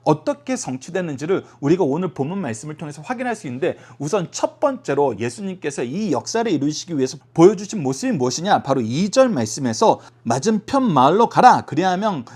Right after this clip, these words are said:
곧 매인 나귀와 나귀 새끼를 함께 있는 것을 보니 풀어 내게 끌고 오라"라고 얘기하고 있어요. 자, 이것은 무엇을 가르치십니까? 즉, 예수님하고 예수님의 제자들은 한 번도 떨어져 있었던 적이 없어요.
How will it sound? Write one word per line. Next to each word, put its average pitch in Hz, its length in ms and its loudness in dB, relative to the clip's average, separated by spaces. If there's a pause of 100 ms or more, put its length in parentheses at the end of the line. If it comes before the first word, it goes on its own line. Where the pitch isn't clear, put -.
(300)
곧 254 180 6
매인 175 400 2
나귀와 147 420 4
나귀 147 460 -2
새끼를 214 500 -2
함께 247 220 -4
있는 226 180 0
것을 214 220 -2
보니 185 340 -4
풀어 285 360 2
내게 196 260 2
끌고 311 360 2
오라"라고 170 440 -2
얘기하고 123 240 -6
있어요. 110 220 -12 (340)
자, 226 120 0
이것은 165 480 -4
무엇을 202 300 -6
가르치십니까? 110 580 -10 (260)
즉, 254 180 0
예수님하고 151 760 0
예수님의 185 480 -4
제자들은 127 400 -8
한 202 160 -12
번도 190 260 -10
떨어져 254 320 -2
있었던 - 400 -12
적이 190 100 -8
없어요. - 320 -10